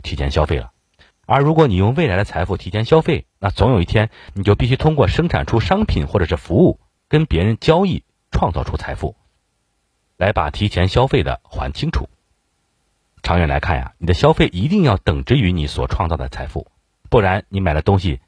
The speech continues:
是从哪里来的呢？而借贷呢，让我们今天的消费大于今天创造的财富。在刚才的例子中啊，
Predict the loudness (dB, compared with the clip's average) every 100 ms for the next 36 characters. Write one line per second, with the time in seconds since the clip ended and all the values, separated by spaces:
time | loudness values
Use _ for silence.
0 | _ _ -6 -4 -2 -4 -4 -4 -4 -6
1 | _ _ _ _ _ _ _ _ -2 0
2 | 2 4 4 2 0 -6 _ _ 0 2
3 | 2 0 0 0 0 2 2 2 0 -2
4 | -2 -2 -2 -2 -2 -2 -2 -2 -2 -4
5 | -8 -10 -8 -10 -12 _ _ _ _ -8
6 | -2 0 0 -2 -4 -2 -2 -2 -6